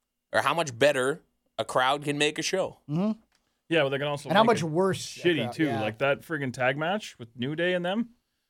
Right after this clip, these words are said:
Speaker 3: Like,
Speaker 1: True.
Speaker 3: it's like there was nobody in the
Speaker 1: Yes.
Speaker 3: building.
Speaker 1: Yes.
Speaker 3: Granted, they had to sit through that fucking horrible segment, but we'll get to that.
Speaker 1: Uh, well, the Raw's Tag Team Survivor Series
Speaker 3: <laughs>
Speaker 1: team was announced.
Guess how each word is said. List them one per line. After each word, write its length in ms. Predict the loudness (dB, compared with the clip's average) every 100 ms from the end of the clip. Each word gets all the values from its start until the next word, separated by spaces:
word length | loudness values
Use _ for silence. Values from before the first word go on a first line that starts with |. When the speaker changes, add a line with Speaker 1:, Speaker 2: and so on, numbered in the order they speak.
| -20 _
Speaker 3:
Like, 120 | -6 -6
Speaker 1:
True. 60 | -6
Speaker 3:
it's 160 | -10 -4
like 200 | -2 0
there 80 | -2
was 120 | -2
nobody 220 | -4 -2
in 40 |
the 60 | 0
Speaker 1:
Yes. 300 | 0 -2 -6 _ _ _ _
Speaker 3:
building. 120 | -20
Speaker 1:
Yes. 220 | -20 -20 _ _ _ -2
Speaker 3:
Granted, 300 | 0 0 -2
they 60 | -4
had 100 | -4
to 60 |
sit 160 | -10 -16
through 100 | -14
that 160 | -16 -16
fucking 200 | -18 -18
horrible 260 | -18 -18 -18
segment, 340 | -18 -18 -16 -10
but 200 | -10 -10
we'll 120 | -14
get 120 | -14
to 60 | _
that. 460 | _ _ _ -2
Speaker 1:
Uh, 640 | 2 2 4 4 4 2 0
well, 180 | -2 -4
the 100 | -8 -16 -14
Raw's 440 | -4 -2 -2 -4
Tag 260 | -2 0 0
Team 160 | -2 -2
Survivor 400 | 2 2 4 2
Series 380 | 2 -2 0 -2 -4
Speaker 3:
<laughs> 80 |
Speaker 1:
team 300 | -4 -4 -4
was 180 | -6 -6
announced. 580 | 0 2 0 -2 -6 -6